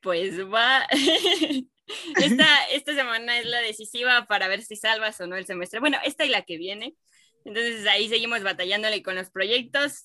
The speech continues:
Speaker 1: Javi no me dejará mentir. Pero pues seguimos
Speaker 2: Para nada.
Speaker 1: aquí, como dice Javi, echándole ganas. <laughs>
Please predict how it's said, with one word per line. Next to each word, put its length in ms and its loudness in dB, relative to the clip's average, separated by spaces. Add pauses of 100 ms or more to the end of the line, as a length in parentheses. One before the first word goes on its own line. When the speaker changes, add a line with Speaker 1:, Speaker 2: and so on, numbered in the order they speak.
(100)
Speaker 1:
Javi 280 -2
no 120 -2
me 120 0
dejará 320 -2
mentir. 540 -6 (420)
Pero 320 4
pues 260 -6
seguimos 340 -2
Speaker 2:
Para 120 -4
nada. 80 -6
Speaker 1:
aquí, 360 -8
como 160 -4
dice 260 -6
Javi, 340 -14 (640)
echándole 500 0
ganas. 360 -8
<laughs> 1000 0